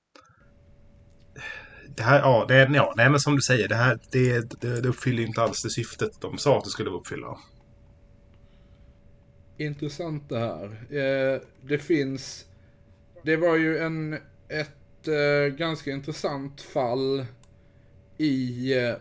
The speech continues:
Speaker 2: precis efter att Sverige hade släppt elchockvapnen. Fria, höll på att säga, men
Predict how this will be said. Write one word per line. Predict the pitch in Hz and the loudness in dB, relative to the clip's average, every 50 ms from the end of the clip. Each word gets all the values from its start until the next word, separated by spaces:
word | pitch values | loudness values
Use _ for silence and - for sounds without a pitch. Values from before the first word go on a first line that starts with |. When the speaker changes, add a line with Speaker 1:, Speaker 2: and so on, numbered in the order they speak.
| - - | -8 -6
Speaker 2:
precis | - 170 156 - - - 147 135 165 185 - - | -4 -4 -4 -4 -6 -8 -6 -4 -4 -6 -4 -4
efter | 185 131 113 - - - - - 190 190 | -2 -4 -4 -6 -8 -16 -6 0 2 2
att | 180 175 170 - | 2 2 0 -2
Sverige | - 180 160 127 120 120 117 120 | -2 -2 0 2 2 0 0 0
hade | 120 123 117 120 123 123 123 123 120 - 120 | -2 -2 -2 0 0 0 0 0 -2 -4 -8
släppt | - - - 135 120 - - - - - - - - - - - - - - - _ | -12 -6 -4 -4 -4 -4 -10 -20 -20 -20 -20 -18 -18 -18 -20 -20 -20 -20 -20 -18 _
elchockvapnen. | - 147 135 127 127 113 110 120 117 110 110 - - 117 113 107 107 104 101 - - - - - - - - - - - - - - - _ - - - - - - - - - - - - - - - - - - - - - - - | -8 -6 -6 -4 -4 -6 -6 -4 -6 -6 -6 -8 -10 -8 -8 -6 -8 -10 -12 -14 -20 -20 -20 -20 -20 -20 -20 -20 -20 -20 -20 -20 -20 -20 _ -20 -20 -20 -20 -20 -20 -20 -20 -20 -20 -20 -20 -20 -20 -20 -20 -20 -20 -20 -20 -20 -18 -12
Fria, | - - 143 131 123 110 95 110 | -6 -4 -2 -2 -2 -2 -2 -2
höll | 117 127 123 | -2 -2 -4
på | 123 - 135 | -4 -6 -8
att | 127 | -6
säga, | - 151 117 110 113 | -4 -2 -2 -2 -4
men | 117 120 120 117 117 | -6 -6 -6 -6 -8